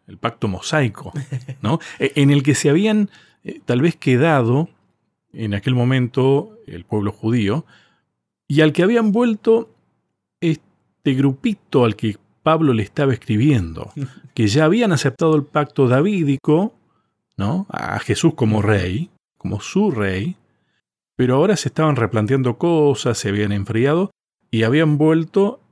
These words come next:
Speaker 1: a ejercer el pacto, este, mosaico, que, a ver, no tiene nada de malo el pacto mosaico. Era más bien el anticipo
Speaker 2: Ah, claro.
Speaker 1: de lo que iba a ser el pacto davídico.
Speaker 2: Ujú.
Speaker 1: A ver,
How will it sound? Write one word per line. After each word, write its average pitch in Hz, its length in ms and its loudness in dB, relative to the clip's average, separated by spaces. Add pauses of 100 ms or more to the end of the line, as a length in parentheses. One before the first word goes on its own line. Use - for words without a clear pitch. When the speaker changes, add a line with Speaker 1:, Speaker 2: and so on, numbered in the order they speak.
(400)
Speaker 1:
a 92 560 -4 (400)
ejercer 131 600 0 (520)
el 95 140 -8
pacto, 92 960 -4
este, - 360 -20
mosaico, 104 680 -6 (520)
que, - 220 -4 (320)
a 104 80 -4
ver, 95 200 -2
no 95 180 -4
tiene 143 180 2
nada 117 200 2
de 90 60 -4
malo 123 200 2
el 98 80 -4
pacto - 340 -8
mosaico. 87 720 -10 (580)
Era 135 260 0
más 127 160 0
bien 131 220 2
el 127 160 2
anticipo 143 920 -2 (140)
Speaker 2:
Ah, 117 140 -20
claro. 104 280 -10
Speaker 1:
de 98 180 -4
lo 95 160 -4
que 104 140 -2
iba 117 200 2
a 113 40 -2
ser 117 160 -2
el 110 120 -2
pacto 113 340 -4
davídico. 104 520 -2
Speaker 2:
Ujú. 123 200 -14 (100)
Speaker 1:
A 120 120 0
ver, 120 200 0